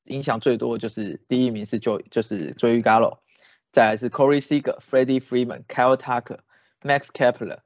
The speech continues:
Keibert Ruiz 跟 Roy Ho-，呃，Roy Hoskins。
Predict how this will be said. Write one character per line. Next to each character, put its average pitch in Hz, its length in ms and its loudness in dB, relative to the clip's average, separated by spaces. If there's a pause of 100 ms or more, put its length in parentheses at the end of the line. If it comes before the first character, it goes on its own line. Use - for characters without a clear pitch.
(260)
Keibert 139 420 2
Ruiz 117 400 -6 (240)
跟 113 240 -4
Roy 113 500 -4
Ho-， - 220 -8 (140)
呃， 117 200 -4 (300)
Roy 127 460 2
Hoskins。 - 640 -2